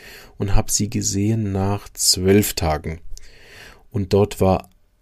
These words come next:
äh, alles viel besser, außer der Juckreiz. Der hat sich nicht gebessert. Dort hat es, ähm, <coughs> sorry,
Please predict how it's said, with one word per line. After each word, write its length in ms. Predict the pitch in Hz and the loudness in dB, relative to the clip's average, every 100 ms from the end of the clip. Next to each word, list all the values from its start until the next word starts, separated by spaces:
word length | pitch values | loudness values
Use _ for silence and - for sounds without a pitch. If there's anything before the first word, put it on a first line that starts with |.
| - | -10
äh, 260 | 101 95 90 | -6 -6 -6
alles 380 | - 104 107 - | -2 0 0 -2
viel 260 | - 123 113 | -2 -2 0
besser, 460 | 95 98 117 107 - - - - - - _ | 2 2 2 2 -2 -14 -16 -20 -20 -20 _
außer 500 | - 107 123 - 120 | 2 2 2 2 2
der 400 | 120 104 104 104 | 0 2 2 2
Juckreiz. 640 | 101 95 - 80 73 - - - | 0 -2 0 -4 -2 -4 -6 -4
Der 100 | 98 | -4
hat 60 | 95 | -4
sich 140 | 98 | -4
nicht 160 | 127 - | -4 -2
gebessert. 560 | 120 113 - 120 - - _ - - - - | 0 0 0 -2 -4 -20 _ -20 -20 -20 -6
Dort 420 | - 98 104 - - | 4 6 4 0 -10
hat 280 | - - - | -6 -6 -4
es, 460 | - 101 - - - - | 0 2 2 0 -4 -8
ähm, 560 | 98 92 90 90 87 - - - - - - - - | -4 -2 -4 -6 -8 -12 -12 -14 -14 -20 -20 -10 -2
<coughs> 40 | - - - - - - | -2 -2 -6 -8 -20 -12
sorry, 360 | - 80 92 | -8 -6 -8